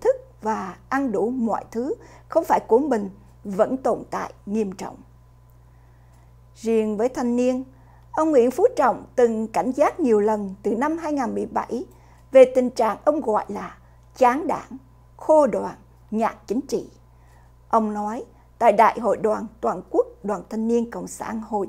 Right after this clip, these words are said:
Chí Minh lần thứ mười một, nhiệm kỳ hai ngàn mười bảy hai ngàn hai mươi hai tại Hà Nội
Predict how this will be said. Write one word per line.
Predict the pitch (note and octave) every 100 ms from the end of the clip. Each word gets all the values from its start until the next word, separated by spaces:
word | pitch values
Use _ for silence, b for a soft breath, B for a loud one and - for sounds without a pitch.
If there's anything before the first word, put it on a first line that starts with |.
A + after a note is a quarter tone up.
| -
Chí | B3+
Minh | A#3+ A#3 A3+ B B B B B
lần | A3 A#3+ A#3 A#3
thứ | F#4+
mười | F#4 G#3
một, | G3+ F#3+ - b b b
nhiệm | G#3+ G3 F#3
kỳ | A3 G3 F#3+
hai | - C#4+
ngàn | C4 G3+
mười | F#3+
bảy | - - G#3+ A3 b b
hai | - D#4
ngàn | C#4+ G3+ F#3+
hai | A3+
mươi | A3+
hai | A#3 A3+ G#3+ - b b b -
tại | B3+ -
Hà | A3+ G3
Nội | G3 F3+